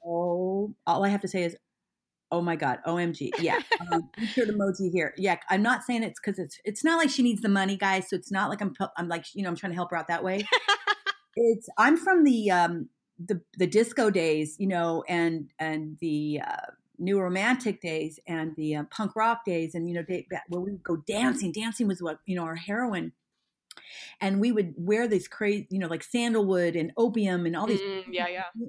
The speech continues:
Speaker 1: Right. It was really, like, sandalwood. You know, we just wore all these perfumes, and they,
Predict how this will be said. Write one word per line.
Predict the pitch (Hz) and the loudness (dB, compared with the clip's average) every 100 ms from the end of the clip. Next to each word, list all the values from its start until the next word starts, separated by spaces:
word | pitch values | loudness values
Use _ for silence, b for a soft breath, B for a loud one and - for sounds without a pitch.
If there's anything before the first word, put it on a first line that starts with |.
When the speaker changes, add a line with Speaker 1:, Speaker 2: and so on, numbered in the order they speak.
| - | -8
Speaker 1:
Right. | 190 220 254 190 | -2 0 2 2
It | 220 | 2
was | 202 180 | 0 0
really, | 214 262 254 | 2 4 4
like, | 190 - | 0 -2
sandalwood. | - 311 302 240 190 156 | 2 6 8 8 6 4
You | 175 | 2
know, | 214 | 2
we | 214 | 2
just | 226 - - | -2 -4 -2
wore | 226 262 | 0 2
all | 233 | 2
these | 208 - B B B B _ - | 0 -4 B B B B _ -4
perfumes, | 247 233 - 269 277 233 - | -2 0 4 8 8 6 2
and | 202 196 202 196 - - | 0 2 2 0 -4 -10
they, | 180 - | -8 -8